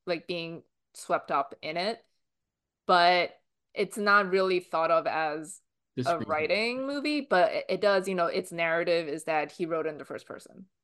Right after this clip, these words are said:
Speaker 2: Yeah, I think Poor Things could win there because it's, like, a beloved movie. If it ends up being, like, a beloved movie like we think it is, uh, it could
Speaker 1: And then
Speaker 2: definitely
Speaker 1: it's obviously competitive in, uh, costume and production design, although I have Barbie winning those currently.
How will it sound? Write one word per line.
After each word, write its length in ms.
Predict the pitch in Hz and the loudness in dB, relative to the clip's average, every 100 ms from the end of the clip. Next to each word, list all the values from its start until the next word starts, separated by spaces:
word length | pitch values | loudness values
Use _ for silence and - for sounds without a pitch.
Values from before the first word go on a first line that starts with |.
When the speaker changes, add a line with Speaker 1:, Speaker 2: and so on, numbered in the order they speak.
| _ _ _ _ _ _ - | _ _ _ _ _ _ -2
Speaker 2:
Yeah, 260 | 127 98 - | 0 0 -2
I 140 | 170 | 0
think 160 | 220 202 | 2 4
Poor 140 | 202 | 4
Things 200 | 175 156 | 4 0
could 140 | 147 139 | 0 0
win 140 | 127 | 0
there 140 | 123 113 | -2 -2
because 280 | 113 117 | -4 -6
it's, 140 | 110 - | -6 -6
like, 160 | 110 | -6
a 40 | 107 | -4
beloved 480 | 113 110 104 104 101 | -4 -2 -2 -2 -4
movie. 260 | 101 98 | -6 -6
If 100 | 135 | -2
it 80 | 139 | 0
ends 160 | 139 131 | 2 0
up 80 | |
being, 120 | 120 110 | -2 -4
like, 180 | 104 | -6
a 40 | 107 | -6
beloved 400 | 110 107 101 127 | -4 -4 -6 -8
movie 240 | 123 127 | -8 -8
like 160 | 123 120 | -8 -10
we 100 | 117 | -10
think 220 | 117 110 | -10 -12
it 120 | - | -14
is, 320 | - - - - | -14 -16 -18 -10
uh, 220 | 110 - 131 | -8 -8 -10
it 120 | 127 | -8
could 80 | 113 | -6
Speaker 1:
And 80 | |
then 100 | 202 | -4
Speaker 2:
definitely 60 | 202 | -4
Speaker 1:
it's 80 | 190 | 2
obviously 460 | 190 185 190 185 | 2 2 2 2
competitive 640 | 185 175 180 170 165 165 160 - | 2 -6 -8 -6 -4 -6 -8 -8
in, 600 | 185 170 165 165 151 143 _ _ _ _ - - | -6 -6 -10 -14 -16 -18 _ _ _ _ -20 -8
uh, 420 | 175 156 156 147 143 - | -2 -2 -2 -4 -6 -4
costume 460 | 151 160 - 170 | -4 -4 -4 -8
and 160 | 156 156 | -10 -10
production 400 | 160 147 - 170 | -8 -8 -8 -10
design, 300 | 170 165 156 | -6 -4 -4
although 180 | 156 151 | -4 -4
I 60 | |
have 120 | 147 143 | -4 -4
Barbie 420 | 147 147 160 156 | -6 -6 -8 -8
winning 240 | 160 160 | -8 -10
those 260 | 160 160 - | -8 -10 -12
currently. 560 | - 160 147 170 165 | -14 -14 -12 -12 -12